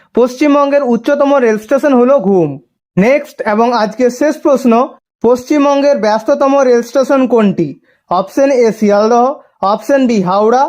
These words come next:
অপশন সি খড়গপুর, অপশন ডি রানীগঞ্জ।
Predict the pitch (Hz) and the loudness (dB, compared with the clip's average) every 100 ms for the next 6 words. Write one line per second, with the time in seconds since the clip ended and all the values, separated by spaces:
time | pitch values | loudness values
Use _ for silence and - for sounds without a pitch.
0 | 339 _ - 190 208 285 277 254 247 - | -4 _ -6 -4 -2 -2 0 0 -2 -2
1 | 190 220 208 269 302 - _ 196 208 - | 0 -2 -2 -4 -4 -8 _ -4 -4 0
2 | 262 254 247 208 202 175 156 | 0 2 2 0 0 -2 -4